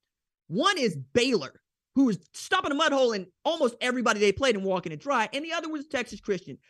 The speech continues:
Now, this is interesting because Texas Christian joined the conference just three years prior, twenty twelve, and was bad in twenty thirteen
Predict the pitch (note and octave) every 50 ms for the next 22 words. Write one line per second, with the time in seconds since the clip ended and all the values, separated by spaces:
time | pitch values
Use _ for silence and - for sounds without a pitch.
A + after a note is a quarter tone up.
0 | _ _ - F#3+ B3 C4 B3+ D#4 - - - - - F4+ F#4 E4+ D#4+ - C#4 B3+
1 | B3+ - C4 A3+ G#3+ - C4 B3+ - G#3 - - C#4+ C4 C4 A#3+ G3+ D#3+ C#3+ C3+
2 | G3 A#3 C#4+ D#4+ E4+ F4 E4+ E4+ E4 - _ _ _ _ _ _ _ _ - -
3 | - - C4 D4+ C4 - C4+ C4+ C#4 C4+ - E3 B2 - - - _ _ _ _
4 | _ _ - C#4 C#4+ B3 - - _ _ _ _ _ _ - C#3+ E3 A#3 E4 F#4+
5 | F4 E4 D#4+ D4+ C4+ - - C4+ B3+ A3+ F3 B2+ - _ _ _ _ _ _ _
6 | - - D#4+ E4 D#4 C4 - - B3 A3 D#3+ G#3+ - _ _ _ _ _ _ _
7 | _ - B3 B3+ B3+ B3 G#3+ F3 - - C#4+ C#4+ D#4+ D#4+ D#4+ D#4 C4+ A#3+ - -
8 | A#3+ G#3+ F3+ F3 - E3+ D#3+ D#3+ - - E3 E3 F3+ F#3+